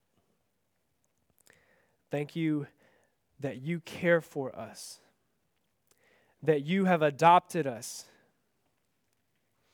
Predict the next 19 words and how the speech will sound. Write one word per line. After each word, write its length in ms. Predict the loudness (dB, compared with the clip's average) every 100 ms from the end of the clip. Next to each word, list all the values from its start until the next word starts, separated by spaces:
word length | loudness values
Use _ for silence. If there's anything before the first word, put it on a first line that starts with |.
| _ _ 2
that 200 | 2 2
you 200 | 0 -4
chose 580 | -6 2 6 6 6 -2
to 180 | -6 -4
love 360 | 4 4 4
us 340 | 2 2 2 -2
when 200 | -4 -2
we 140 | -2 0
were 180 | 0
unlovable, 800 | -2 -2 -2 -2 -4 -8 -14 -20 _ _ _ _ _ _ _ _ _ _ _ _ _ 2
that 160 | 4
you 200 | 4 2
want 380 | 2 6 6 6 6
us 380 | 4 4 -2 -10 -10
to 120 | -8
draw 420 | -6 4 8 10 8
near 360 | 4 2 2
to 200 | 2 -6
you, 340 | -8 -4 -4